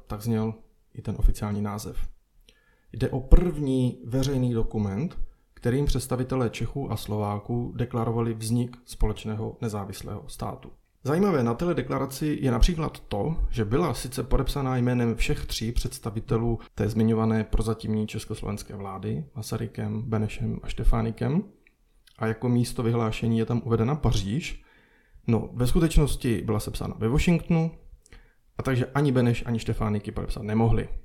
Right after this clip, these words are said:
Masaryk je prostě podepsal všechny tři. On totiž se zveřejněním docela spěchal, chtěl, aby se o jejím obsahu veřejnost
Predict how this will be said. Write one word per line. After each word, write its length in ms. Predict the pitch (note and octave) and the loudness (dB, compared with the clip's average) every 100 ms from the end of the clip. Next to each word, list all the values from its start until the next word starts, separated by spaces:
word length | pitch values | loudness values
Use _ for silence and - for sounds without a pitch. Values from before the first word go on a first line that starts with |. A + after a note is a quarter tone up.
| - - | -12 -4
Masaryk 520 | E3 D#3+ F3 D#3 - - | 0 2 2 0 -2 0
je 100 | A2+ | 2
prostě 300 | B2 - B2+ | 4 2 2
podepsal 480 | A2+ A2 A#2 A2 | 2 2 -2 -4
všechny 320 | - - F#3 F3+ | -6 -4 -4 -4
tři. 260 | - G#3 G#3 _ _ _ _ _ - | -2 -4 -4 _ _ _ _ _ -6
On 100 | E3+ | -2
totiž 520 | E3 E3 E3+ - - - | 0 0 -2 -2 -6 -4
se 100 | B2+ | 0
zveřejněním 520 | C3 C3 B2+ A#2+ A#2 | 0 2 2 4 2
docela 320 | A2 - - | 0 -6 -10
spěchal, 580 | - D3+ - D3+ D3+ D3+ | -6 -6 -2 0 0 -2
chtěl, 300 | D3+ A#2 A2+ | -6 -4 -4
aby 180 | A2 A2 | -4 -6
se 200 | - B2 | -6 -6
o 200 | - A#2 | -4 -2
jejím 160 | A#2+ A#2 | -2 -2
obsahu 400 | A#2+ - A2+ A#2 | 0 0 0 -2
veřejnost 600 | A#2 A2+ A2 A2+ A#2+ | 0 0 0 -2 -4